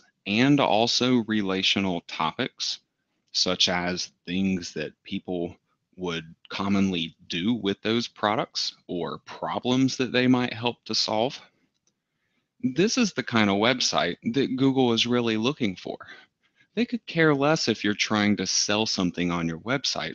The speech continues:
because they do understand that that is the point of the internet. Well, the main drawback to my approach to building Amazon affiliate websites is that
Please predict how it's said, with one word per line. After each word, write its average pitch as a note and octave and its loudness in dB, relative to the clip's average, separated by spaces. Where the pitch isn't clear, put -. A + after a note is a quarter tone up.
because C3+ -6
they D#3+ 0
do F3 2
understand C3+ 4
that - -4
that F#2+ -4
is F#2+ -6
the A#2+ -2
point E2+ -6
of - -12
the F2 -6
internet. A2 -2
Well, C3+ 2
the C3+ 4
main D3+ 6
drawback G2 2
to B2+ 4
my A2+ 6
approach G2 -4
to G#2+ 2
building G2+ 0
Amazon D#2 -4
affiliate - -8
websites - -6
is A#2 0
that B2+ 2